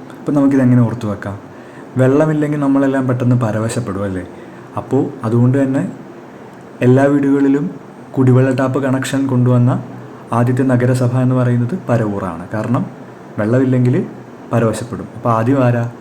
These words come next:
പരവൂർ. പരവശം, പരവൂർ, അങ്ങനെ ഓർത്തിരുന്നാൽ നമുക്ക് ഉത്തരം പെട്ടെന്ന് മനസ്സിലേക്ക് കൊണ്ടുവരാൻ വേണ്ടി കഴിയും. മുപ്പത്തിരണ്ട്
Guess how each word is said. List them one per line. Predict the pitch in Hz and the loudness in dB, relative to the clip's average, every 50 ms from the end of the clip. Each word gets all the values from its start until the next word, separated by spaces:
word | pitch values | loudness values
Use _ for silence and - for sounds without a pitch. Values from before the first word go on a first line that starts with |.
| - - - | -18 -10 -6
പരവൂർ. | - 107 107 101 90 85 - - - - | -4 -4 -2 -4 -4 -8 -10 -12 -8 -6
പരവശം, | 120 110 117 117 117 113 - - 139 143 - | -2 -2 0 0 0 -2 -2 -4 -6 -6 -4
പരവൂർ, | - 117 107 107 104 98 98 - | -4 -4 -2 -2 -4 -6 -6 -6
അങ്ങനെ | 110 113 117 123 120 | -4 0 0 2 2
ഓർത്തിരുന്നാൽ | 113 113 - - 117 113 110 110 127 185 - - - - - - - - - - - - | 0 0 -4 -6 -4 -4 -2 -2 -4 -4 -4 -8 -12 -18 -18 -20 -20 -20 -20 -20 -10 -4
നമുക്ക് | 139 139 139 135 135 123 | -2 0 0 2 0 0
ഉത്തരം | 123 - 113 127 165 208 - - - - - - - - - - - | 0 0 -2 -2 -2 -4 -6 -12 -16 -18 -20 -20 -20 -20 -20 -8 -4
പെട്ടെന്ന് | - 151 139 - 151 147 143 135 | -4 -2 -2 0 0 0 2 2
മനസ്സിലേക്ക് | 127 117 123 120 113 107 101 - 110 | 2 2 2 0 -2 -4 -4 -4 -4
കൊണ്ടുവരാൻ | 104 98 101 101 101 101 98 | -4 -4 -2 -4 -4 -4 -4
വേണ്ടി | 92 92 117 - | -6 -6 -4 -2
കഴിയും. | 123 104 85 85 - - - - - - - - - _ - - - - - 139 | -2 -2 -2 -6 -12 -16 -18 -20 -20 -20 -20 -20 -20 _ -20 -20 -18 -8 -4 -2
മുപ്പത്തിരണ്ട് | 135 127 - - 170 165 - 175 180 170 170 165 | -2 0 0 0 -2 0 2 2 2 4 2 2